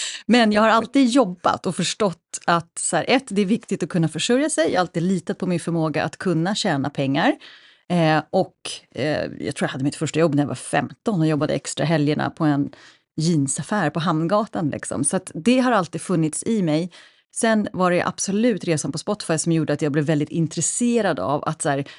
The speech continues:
bygga saker. För det var egentligen det som jag fick vara med och se. När jag började där så var ju vi, liksom, några stycken, åtta, tio pers i en liten lägenhet på Riddargatan.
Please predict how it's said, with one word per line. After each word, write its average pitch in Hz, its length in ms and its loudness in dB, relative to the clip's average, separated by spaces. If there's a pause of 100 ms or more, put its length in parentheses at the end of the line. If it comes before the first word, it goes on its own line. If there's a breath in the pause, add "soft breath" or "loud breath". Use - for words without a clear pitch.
(180 loud breath)
bygga 143 540 0
saker. - 460 -8
För 170 200 -4
det 214 60 4
var 247 80 6
egentligen 151 600 2
det 156 260 0
som 170 180 0
jag 135 120 0
fick - 200 -8
vara 151 120 0
med 151 160 2
och 147 80 -2
se. 185 440 0
När 180 120 0
jag 196 340 2 (440 soft breath)
började 170 260 4
där 156 200 2
så 170 200 -2
var 170 160 2
ju 170 100 2
vi, 160 180 2
liksom, 160 300 -2
några 160 160 2
stycken, 156 760 -4
åtta, 160 300 -6
tio 165 220 -2
pers 151 300 -2
i 170 40 2
en 160 100 2
liten 175 360 0
lägenhet 156 600 -2
på 156 200 -4
Riddargatan. 190 760 0